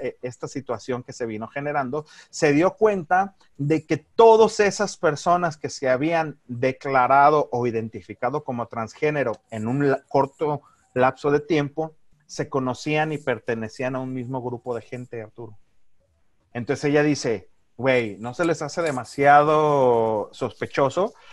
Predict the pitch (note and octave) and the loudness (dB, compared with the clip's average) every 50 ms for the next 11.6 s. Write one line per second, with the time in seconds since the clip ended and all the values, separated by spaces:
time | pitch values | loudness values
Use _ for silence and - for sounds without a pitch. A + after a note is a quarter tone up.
0 | - - C3 C3 C3 - - - - - C#3 - - - F3+ F3+ D#3 D#3 - F3 | -4 2 2 2 4 2 0 2 4 6 6 6 4 4 4 4 4 2 0 -2
1 | E3 - F#3+ F#3 F#3 E3+ D#3 C#3 C3 B2+ D3 F3 - _ _ - _ - A#2+ B2 | 0 2 2 2 2 2 0 0 0 0 -2 -6 -10 _ _ -20 _ -4 -2 -2
2 | A2+ - - - C#3+ C#3+ C#3+ D#3 D#3 D#3 E3+ D3+ - B2 A#2+ B2 C3 C#3+ C#3+ C#3 | -2 -2 0 4 6 6 8 6 4 2 -2 -6 -4 -6 -4 -4 -4 -4 -6 -6
3 | - D#3 D3 D3 C#3+ C3+ - - E3 E3 D3 C3+ B2+ C3+ E3 - - _ _ _ | -4 -2 -2 -2 -2 -4 -4 0 4 6 6 6 6 4 0 -4 -6 _ _ _
4 | - _ - - B2 B2 A#2 - _ _ _ - G2 G#2 G2 - - D#3 E3 E3+ | -20 _ -4 -2 -2 -2 -2 -4 _ _ _ -10 -8 -8 -8 -4 0 2 2 2
5 | E3 D#3 D3+ D3 D#3 E3+ - - - _ - A#2+ A2 G#2+ G#2+ G#2 G2+ - - C#3+ | 2 2 2 0 0 0 -4 -10 -16 _ -2 0 0 0 0 -2 -6 -4 -2 2
6 | D3+ D#3+ D#3 D#3 D#3 D3 - D3+ D3+ D3+ D3+ - - _ - A#2 G#2+ A2 A2+ A#2+ | 2 4 4 2 0 -4 -4 -4 -4 -4 -6 -10 -20 _ -12 -10 -8 -4 -2 -2
7 | B2 B2 A#2 - G#2+ - - D3 D3 D3 C#3 D3 D3 D#3+ E3 D3+ - - - _ | -2 -2 -4 -6 -12 -10 -2 0 2 2 2 2 0 -2 -2 -4 -8 -20 -20 _
8 | _ _ - - A#2+ - - B2+ B2 D3 D3+ D3+ - G#3+ - G#3 F#3+ D#3+ - F#3 | _ _ -6 -6 -6 -4 0 2 4 4 4 2 0 -2 0 0 -2 2 2 2
9 | G3 G#3 G3+ G3+ F3+ - F#3 D#3+ D#3+ - D3 D3+ E3+ G#3 A3 G#3+ - F3 C#3 G#2 | 4 4 4 2 2 2 0 0 0 -4 -6 -6 -4 -6 -6 -8 -8 -8 -10 -10
10 | E2+ - - - - - - - - A#2+ B2+ A#2+ - D3 D#3 D#3 D3 D3 A#2+ - | -10 -14 -20 -20 -20 -20 -20 -12 -8 -8 -6 0 2 2 2 2 0 -4 -4 -4
11 | - C3+ B2 B2 C#3 D3+ E3 E3 C#3+ A#2+ - | -4 -2 0 4 4 4 4 2 0 -4 -8